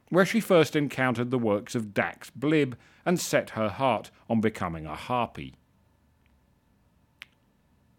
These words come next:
She had wanted to be a bird. She learned that as a chi-, as the child of vampires,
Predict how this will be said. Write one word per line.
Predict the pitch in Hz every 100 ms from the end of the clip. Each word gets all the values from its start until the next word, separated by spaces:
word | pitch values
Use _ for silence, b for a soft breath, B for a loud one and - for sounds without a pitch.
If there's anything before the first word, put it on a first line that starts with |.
| _ B B B
She | - 220
had | 226 202
wanted | 233 285 269 104 76
to | - -
be | 104 95
a |
bird. | 82 80 127 110 85 80 - _ _ _ _ _ B B
She | - 170
learned | 151 156 170 190
that | 151 147 147
as | 139 139
a |
chi-, | 165 - - 175 165
as | 147 135
the | 151
child | - 170 170 175
of | 185 170
vampires, | 175 165 131 110 98 92